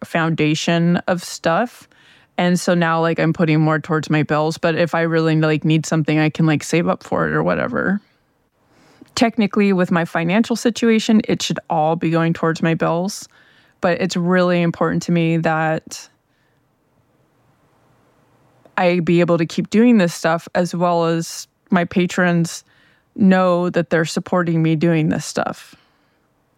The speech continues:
Like, I feel like there are people who would understand if I put it all towards my bills for a couple months in a row. Maybe th-, everybody would understand, but I think it would also be disappointing if I wasn't using it to be creative. So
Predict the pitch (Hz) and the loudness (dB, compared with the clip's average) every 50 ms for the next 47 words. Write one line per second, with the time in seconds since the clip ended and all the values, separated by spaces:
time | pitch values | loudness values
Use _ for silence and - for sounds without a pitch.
0 | _ _ _ _ _ _ _ _ _ _ - 202 185 180 190 190 180 - 240 226 | _ _ _ _ _ _ _ _ _ _ 0 0 2 2 2 0 0 0 0 2
1 | 220 214 202 - 214 208 208 202 196 190 - - 185 180 185 - - 196 185 - | 2 0 0 0 0 2 2 2 2 0 0 -2 -2 -2 -2 -2 -2 -4 -2 0
2 | 190 185 180 180 185 180 - 196 175 185 180 175 175 165 175 - - 180 175 175 | 0 0 0 -2 -4 -2 -2 0 0 2 2 2 2 0 -2 -2 -2 0 2 2
3 | 180 180 - 170 170 - - 175 170 165 165 160 165 - - 170 165 - 175 165 | 0 2 0 -2 -2 0 -2 -2 0 0 0 0 -2 -2 -2 -2 -2 0 -2 -2
4 | 156 - 165 156 170 170 - - 175 165 - - 175 - 170 170 170 165 170 - | 0 0 0 -2 -2 -4 -2 -4 -4 -4 -2 -4 -4 -2 0 0 0 0 -2 -4
5 | - 175 165 165 165 165 165 170 175 180 175 175 170 185 175 170 165 175 - - | -2 -2 0 0 0 0 0 0 0 0 0 0 2 2 2 2 0 -2 -2 -2
6 | 175 160 170 175 190 190 185 190 190 190 190 185 185 185 185 180 - - 190 185 | -2 0 0 0 0 0 0 2 2 2 2 2 2 2 0 -2 -2 -2 0 0
7 | 190 190 196 - - - - - - - - _ - 202 185 175 180 180 - 202 | 2 0 0 -2 -4 -14 -20 -20 -20 -20 -18 _ -2 0 0 0 0 0 0 0
8 | 190 196 175 160 165 170 170 170 - 190 165 165 165 - 180 - - - - - | 0 0 0 0 0 0 0 -2 -2 -4 -2 -2 -2 -2 -2 -4 -4 -6 -4 -2
9 | - 202 208 190 170 170 165 165 156 170 175 - 165 165 160 165 175 180 165 156 | 0 0 2 2 2 2 2 0 0 -2 -2 0 0 0 0 0 0 0 0 0
10 | - 160 165 160 160 160 156 156 - - - - - 151 - - 160 151 85 - | 2 2 2 2 2 0 0 0 0 -2 -4 -2 -2 -2 -2 -2 -2 -2 -2 -2
11 | - - - - 220 - - - - - - - - 165 160 160 165 | -2 -4 -4 -4 -8 -8 -10 -12 -10 -6 -2 -2 0 0 0 -2 -2